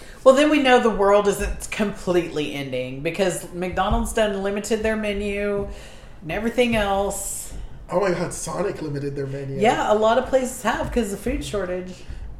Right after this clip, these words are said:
Speaker 2: You know, it was, it was rough for me. <laughs>
Speaker 1: We are living in dire straits, you guys.
Speaker 2: It's a weird time for anybody, and, uh, it's a weird time to be thinking, "I'm gonna get back on a diet."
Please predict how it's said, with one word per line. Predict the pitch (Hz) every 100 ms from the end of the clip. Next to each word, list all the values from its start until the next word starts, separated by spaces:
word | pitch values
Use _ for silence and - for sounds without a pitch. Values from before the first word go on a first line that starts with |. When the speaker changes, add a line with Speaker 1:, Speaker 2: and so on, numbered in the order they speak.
| - - -
Speaker 2:
You | 131
know, | 135
it | 143 139
was, | 139 135 - -
it | 139
was | 139
rough | 135 135 131
for | 147
me. | 135 143 175 - - - - - - -
<laughs> | 466 - 392 349 - - 196
Speaker 1:
We | 233 240
are | 247 208 214 208
living | 208 208 220 233 226 220 - - - -
in | 190 196 175
dire | 185 170 180 180 180
straits, | - - 185 175 - - - -
you | 156
guys. | 147 143 202 180 - -
Speaker 2:
It's | 247 247 302
a | 294
weird | 294 285
time | 240 240 226
for | 214
anybody, | 190 180 180 170 170 170 170 180
and, | 175
uh, | 175 170
it's | 208 208
a |
weird | 190 208 240
time | - 233 226
to |
be | 196
thinking, | 185 190 185 180 -
"I'm | 220
gonna | 262
get | 254 254
back | 220 220
on | 220
a | 208
diet." | 202 220 196 147